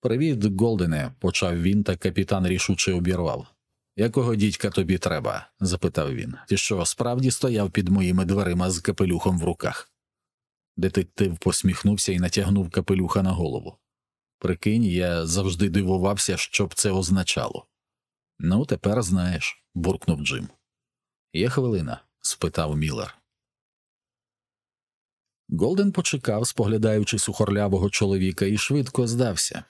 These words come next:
Він, швидше за все, був важчим за Белтера кіл на двадцять, але неможливо набрати загрозливого вигляду, коли людина, на яку ти дивишся,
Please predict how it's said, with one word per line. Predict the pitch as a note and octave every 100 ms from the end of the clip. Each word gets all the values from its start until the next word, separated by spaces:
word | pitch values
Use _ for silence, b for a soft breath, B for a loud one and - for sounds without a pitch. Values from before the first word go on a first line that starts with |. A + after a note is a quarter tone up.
| _ _ -
Він, | F3+ E3+
швидше | - D3+ C#3 C3
за | A#2 A#2+
все, | - C3+
був | G#2+ B2 G#2+
важчим | A#2 A2+ - A#2 G2+
за | G#2+
Белтера | G2+ A2+ G2+ G#2 G2
кіл | A#2 A2+
на | G#2+ G2
двадцять, | A2 C3 - E2 -
але | F#2 G2 F#2+
неможливо | G2+ G#2 G2 A2+ C3+ G2
набрати | G2 F#2 G2 - F2
загрозливого | G2 F#2+ G2+ F2+ F#2+ F#2 F2+ F#2+
вигляду, | G2+ G#2+ F2 D#2 E2+
коли | - G#2 G2
людина, | G2 F2+ G2 F2+
на | F#2
яку | F#2 F2+ F#2+
ти | G2
дивишся, | F2 G#2+ F2+ - F2+ D2+